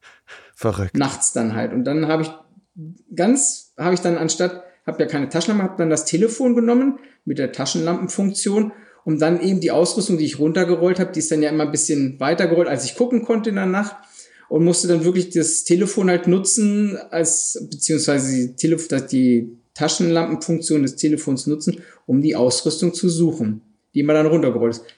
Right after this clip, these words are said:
Speaker 2: Die ist ja nun teilweise zwanzig, fünfundzwanzig Meter gerollt, auch mal dreißig Meter, und hab die dann immer wieder suchen müssen. Und das eine ist ein bisschen nach rechts gerollt, das andere ein bisschen nach links gerollt und war dann halt nicht ganz so einfach, halt durch die Felsen, Steine halt durch, und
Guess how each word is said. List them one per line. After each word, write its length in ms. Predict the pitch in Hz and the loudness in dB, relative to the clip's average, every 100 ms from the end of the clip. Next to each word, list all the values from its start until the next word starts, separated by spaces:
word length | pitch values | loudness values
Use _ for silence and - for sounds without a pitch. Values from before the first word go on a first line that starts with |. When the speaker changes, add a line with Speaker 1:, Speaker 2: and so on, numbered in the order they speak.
| - | -4
Speaker 2:
Die 60 | |
ist 100 | 143 | 0
ja 60 | 160 | 2
nun 120 | 147 | 2
teilweise 440 | 139 143 151 147 139 | 0 2 2 2 -2
zwanzig, 400 | - 160 160 - | -2 0 -2 0
fünfundzwanzig 600 | 170 170 156 156 151 147 | 2 2 0 -2 0 0
Meter 760 | 156 156 147 143 127 - - | 2 2 2 0 -2 -12 -6
gerollt, 360 | 151 123 135 160 | 0 2 4 2
auch 120 | 139 | 0
mal 140 | 135 | -2
dreißig 440 | 127 120 151 185 180 | -2 0 0 0 0
Meter, 500 | 170 170 180 180 - - - - _ _ _ - | 0 2 0 -2 -8 -20 -20 -20 _ _ _ -6
und 140 | 135 | -4
hab 140 | 143 | -4
die 60 | - | -2
dann 140 | 160 | -2
immer 180 | 165 165 | 0 0
wieder 160 | 160 165 | 2 2
suchen 380 | 156 208 180 147 | 4 4 4 2
müssen. 560 | 135 - 110 101 - _ _ _ _ _ _ - | 2 0 -2 -4 -12 _ _ _ _ _ _ -10
Und 60 | 131 | -6
das 120 | 127 | -4
eine 160 | 143 | -4
ist 80 | 156 | -2
ein 20 | |
bisschen 180 | 151 147 | -2 -2
nach 80 | 127 | 0
rechts 220 | 185 190 | 0 0
gerollt, 400 | 185 165 190 190 | 0 2 4 2
das 100 | 160 | 0
andere 220 | 143 160 | 0 0
ein 40 | 156 | 0
bisschen 180 | 147 139 | -2 0
nach 60 | |
links 280 | 135 202 - | 2 2 2
gerollt 480 | 190 165 180 180 180 - - - | 0 2 4 4 0 -8 -20 -14
und 80 | 147 | -2
war 140 | 151 | 2
dann 160 | 156 156 | 2 2
halt 160 | 156 160 | 2 0
nicht 120 | 156 | 0
ganz 200 | 156 165 | -2 0
so 100 | 156 | 0
einfach, 380 | 156 151 120 110 | 0 0 -2 -2
halt 160 | 123 | -4
durch 100 | 131 | -4
die 120 | - | -6
Felsen, 340 | 131 151 170 165 | 0 4 4 0
Steine 400 | - 156 175 165 | -2 0 2 2
halt 240 | 165 160 | 2 2
durch, 320 | 165 165 165 | 2 2 0
und 400 | 151 151 147 147 | -2 -2 -2 -4